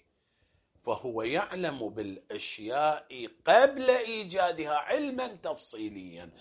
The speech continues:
بكل دقائقها، ويعلم بها بعد الإيجاد علماً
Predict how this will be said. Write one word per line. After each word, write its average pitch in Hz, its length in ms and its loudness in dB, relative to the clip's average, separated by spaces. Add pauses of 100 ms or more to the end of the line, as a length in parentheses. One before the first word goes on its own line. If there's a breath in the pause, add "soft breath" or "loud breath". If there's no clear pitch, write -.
(180 loud breath)
بكل 262 380 6
دقائقها، 127 920 4 (580 soft breath)
ويعلم 139 720 -2
بها 113 380 -8
بعد 120 360 -6
الإيجاد 101 960 -8
علماً 120 420 -4